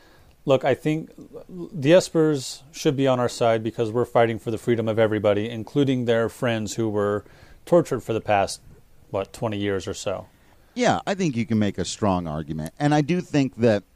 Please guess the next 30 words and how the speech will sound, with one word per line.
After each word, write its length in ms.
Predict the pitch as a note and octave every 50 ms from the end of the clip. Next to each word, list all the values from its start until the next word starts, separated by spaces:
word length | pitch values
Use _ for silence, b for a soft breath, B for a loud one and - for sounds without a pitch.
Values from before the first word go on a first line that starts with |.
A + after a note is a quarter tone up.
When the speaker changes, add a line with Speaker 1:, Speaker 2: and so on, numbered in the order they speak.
| _ _ _ _ _
Speaker 2:
the, 380 | - C#3+ A#2+ B2 A2+ A2 G#2+ G#2+
the 140 | A#2 A#2 A2+
writing 360 | G2 A#2 A2 A#2 A#2+ A#2 A2
and 80 | G#2+ G#2
the 40 | G#2
way 100 | G2+ G2+
the 80 | F#2
story 320 | F#2+ - - A2+ A2 G#2+ G#2
is 160 | G2+ F#2+ F2
done, 420 | - - G#2 G2+ G2 F#2+ G2 G2 - G#2
when 280 | G2 G#2+ G#2 G#2 G2+
Terra 400 | F2+ - - - D#3+ E3 E3+ D3+
gets 240 | B2+ G2+ A2 - -
on 180 | A2+ G2 F#2+ F#2+
board, 460 | F2+ - G2+ G2+ G2+ G2+ G#2 G#2+ G2+ b b b b b b b b
that 280 | b - A#2 G#2+ A2 - _ _ _
Speaker 1:
Right. 220 | - A2+ G2+ G2
Speaker 2:
kinda 240 | - B2+ B2 A2 G#2+
makes 340 | G2+ G2 G2+ G#2 F#2 - -
it 160 | G#2 G2+ G2 _ _ _ _ _ _
make 240 | A2+ A2+ G#2+ G#2 -
the 80 | -
most 380 | G#2 G2 G2 F#2+ F#2+ F#2+ - -
sense. 320 | - G2 F#2+ G2 G2 - -
And, 240 | - G#2+ G#2+ G#2+ G#2+
and, 160 | A#2 A#2+ A#2+
and 220 | C3 C3+ C3+ B2+
she 160 | - - D#3
seems 280 | D3 - D3+ C3+ A#2 -
pretty 420 | - - C3+ A#2+ G#2+ G#2+ G2+ F2+